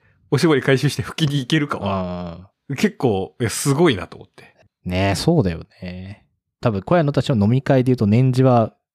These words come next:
Speaker 2: 一番上ぐらいの人なんでしょ？
Speaker 1: まあ、その場で言うと、まあまあ、一、二番目とか。
Speaker 2: だ、その人がそんなことをするなんてっていうね、その小屋の側のアクションとね、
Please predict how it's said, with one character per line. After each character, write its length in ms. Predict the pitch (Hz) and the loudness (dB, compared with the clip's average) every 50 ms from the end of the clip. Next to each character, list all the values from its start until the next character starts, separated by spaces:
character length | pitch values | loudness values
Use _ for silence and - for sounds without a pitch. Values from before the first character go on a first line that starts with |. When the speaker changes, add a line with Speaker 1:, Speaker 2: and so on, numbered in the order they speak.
| _ _ _ _ _ _ _ - | _ _ _ _ _ _ _ -10
Speaker 2:
一 200 | 107 - - 135 | -8 -4 0 2
番 180 | 131 131 127 120 | 2 4 4 4
上 280 | 120 123 120 120 120 | 4 4 6 4 4
ぐ 160 | 117 120 - | 2 2 0
ら 80 | 104 92 | 0 0
い 60 | 87 | 0
の 100 | 85 80 - | -4 -8 -12
人 180 | - - - 82 | -14 -14 -14 -14
な 80 | 80 | -14
ん 40 | - | -14
で 80 | - - | -12 -8
し 60 | - | -6
ょ？ 180 | 147 226 - _ _ _ _ _ _ _ _ _ _ _ | -6 -6 -8 _ _ _ _ _ _ _ _ _ _ _
Speaker 1:
ま 80 | - 165 | -6 -2
あ、 20 | |
そ 140 | - 165 165 | 0 2 2
の 140 | 165 180 170 | 4 4 4
場 120 | 175 175 | 4 4
で 120 | 165 170 170 | 4 4 4
言 120 | 175 165 | 4 4
う 40 | 139 | 2
と、 320 | - - 135 139 143 139 - | 2 0 2 2 2 2 2
ま 140 | 131 135 131 | 2 2 2
あ 60 | 127 | 2
ま 80 | 123 120 | 2 0
あ、 20 | |
一、 260 | 120 117 - - 147 | -2 -2 -4 -4 -2
二 140 | 143 135 131 | 0 0 2
番 220 | 127 131 123 123 | 2 0 0 -2
目 80 | 120 120 | -6 -8
と 120 | - - | -8 -10
か。 300 | - - - 117 139 - _ _ _ - | -14 -16 -16 -18 -18 -20 _ _ _ -12
Speaker 2:
だ、 100 | - - | -12 -8
そ 140 | - - | -4 0
の 100 | 110 143 | 2 2
人 220 | 165 - - 156 143 | 2 2 2 2 2
が 140 | 120 110 - | 2 2 2
そ 180 | - - 110 | 2 0 2
ん 60 | 110 | 2
な 100 | 113 117 | 4 2
こ 100 | 110 - | 2 2
と 120 | 123 - 120 | 2 2 2
を 40 | 104 | 2
す 160 | - - 107 | 2 0 0
る 120 | 104 110 | 2 4
な 100 | 107 101 | 4 4
ん 100 | 95 92 | 2 2
て 100 | - 107 | 0 -2
っ 20 | 95 | -4
て 160 | - - 92 | -2 -2 -2
い 340 | 90 90 87 87 85 87 87 | 0 0 -2 -2 -2 -4 -2
う 20 | |
ね、 280 | 87 101 98 92 90 87 | 0 0 2 0 0 -4
そ 160 | - - 95 | -6 -6 -8
の 80 | 87 87 | -6 -6
小 180 | - - 110 | -2 0 2
屋 120 | 104 107 107 | 4 4 4
の 140 | 107 104 104 | 4 4 4
側 260 | 104 104 101 101 101 | 4 4 4 4 4
の 260 | 98 98 98 98 - _ - - - _ _ _ | 2 2 0 0 -4 _ -18 -20 -20 _ _ _
ア 140 | - 101 - | -8 -8 -6
ク 80 | - | -6
シ 120 | - - 95 | -6 -6 -6
ョ 40 | |
ン 60 | 87 82 | -8 -8
と 260 | - - 85 80 - | -10 -12 -12 -8 -6
ね、 500 | 92 - 208 208 202 185 175 170 170 | -4 -2 0 0 0 -2 -4 -8 -14